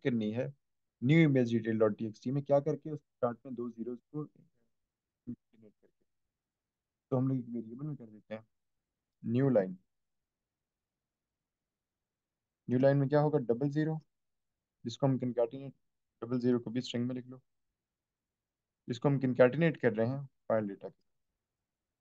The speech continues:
अब मैं ये directly क्यों कह रहा हूँ? क्योंकि मुझे पता है कि membership number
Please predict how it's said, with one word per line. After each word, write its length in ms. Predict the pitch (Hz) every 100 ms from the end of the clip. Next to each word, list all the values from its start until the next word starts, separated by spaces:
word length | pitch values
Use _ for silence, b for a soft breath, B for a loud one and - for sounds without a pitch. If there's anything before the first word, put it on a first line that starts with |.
| _ _ _ _ _ _ _ _ _ _ _ _ _ _ _ _ -
अब 60 |
मैं 120 | 127 151
ये 80 |
directly 360 | 135 120 120 151
क्यों 120 | 165
कह 120 | 165 165
रहा 80 |
हूँ? 80 | 170
क्योंकि 180 | 156 143
मुझे 180 | 135 147
पता 220 | 143 139
है 60 | 135
कि 80 | 127
membership 440 | 117 123 151 143
number 320 | 120 113 135